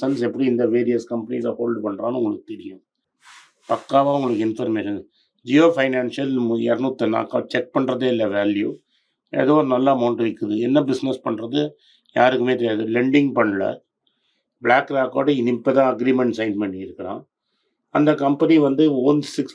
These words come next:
percent of Reliance. அதனால அது வந்து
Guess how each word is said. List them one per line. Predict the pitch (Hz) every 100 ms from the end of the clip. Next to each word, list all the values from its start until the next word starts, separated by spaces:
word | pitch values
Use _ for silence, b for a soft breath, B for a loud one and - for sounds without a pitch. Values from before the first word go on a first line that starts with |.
| 147
percent | 131 143 135 131
of | 101
Reliance. | 101 107 104 - - - _ _ _ _ _ -
அதனால | - 151 156 170 202
அது | 160 139 131
வந்து | 131